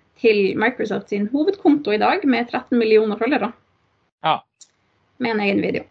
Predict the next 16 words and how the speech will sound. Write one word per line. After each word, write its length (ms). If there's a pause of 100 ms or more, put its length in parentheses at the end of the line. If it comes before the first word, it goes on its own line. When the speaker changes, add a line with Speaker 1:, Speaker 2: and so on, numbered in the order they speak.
Speaker 1:
Så, 200
eh, 320
de, 120 (100)
de 120
er 60
svære. 300 (240)
Det 180
er, 480
Speaker 2:
Ja. 60 (520)
Speaker 1:
de 60
nærmer 500
seg 180
vel 160 (180)
to 180
tusen 800
åtte 720